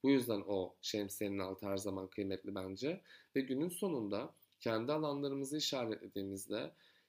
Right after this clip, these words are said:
yalnız kalma gibi korkular ya da dışlanma gibi korkular, toplum tarafından o baskılanan haller de gidiyor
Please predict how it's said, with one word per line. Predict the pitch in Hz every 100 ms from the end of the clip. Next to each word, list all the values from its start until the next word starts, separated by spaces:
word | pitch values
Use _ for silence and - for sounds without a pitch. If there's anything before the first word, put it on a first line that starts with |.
| -
yalnız | 117 123 151 -
kalma | 143 135 143
gibi | 139 135
korkular | 127 117 110 104 95 95
ya | 101
da | 117
dışlanma | 117 - 120 123
gibi | 135 131 110
korkular, | 107 98 101 95 95
toplum | 110 110 131 143
tarafından | 143 135 135 135 135 139 139 - _
o | 127 127
baskılanan | 123 - - 131 135 139
haller | 127 123 135 135
de | 127
gidiyor | 123 123 143 147